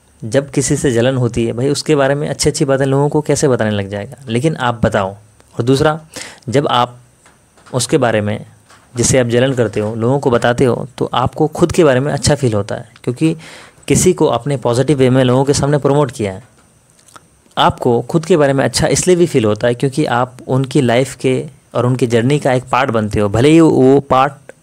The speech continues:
एक छोटा सा ही हिस्सा क्यों ना हो। और जब आप ऐसा करते हो तो आपकी मेंटालिटी, आपका माइंडसेट गिवर माइंडसेट बनता है। अमेरिकन एंटरप्रेन्योर और कंटेंट क्रिएटर गैरी वी बोलते हैं कि जब हम लोग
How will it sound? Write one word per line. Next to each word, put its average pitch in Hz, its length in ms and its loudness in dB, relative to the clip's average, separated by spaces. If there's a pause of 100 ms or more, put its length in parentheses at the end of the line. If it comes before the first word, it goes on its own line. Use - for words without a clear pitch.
एक 120 100 -6
छोटा 139 260 0
सा 143 100 0
ही 156 100 4
हिस्सा 131 240 2
क्यों 117 180 -2
ना 101 80 -6
हो। 101 140 -12 (1200)
और 120 100 0
जब 151 160 6
आप 170 140 4
ऐसा 135 220 2
करते 127 280 0
हो 107 180 -4 (540)
तो - 140 -10
आपकी 123 340 0
मेंटालिटी, 120 580 2
आपका - 300 -4
माइंडसेट 123 580 -2 (320)
गिवर 127 340 2
माइंडसेट 107 380 0
बनता 98 280 -8
है। - 160 -20 (1400)
अमेरिकन 170 420 4
एंटरप्रेन्योर 120 760 2 (300)
और 123 60 -2
कंटेंट 131 380 0
क्रिएटर 120 340 0
गैरी 113 260 2
वी 147 140 4
बोलते 110 320 0
हैं 117 140 0
कि 117 100 -8
जब 147 260 2
हम 131 180 2
लोग 107 220 0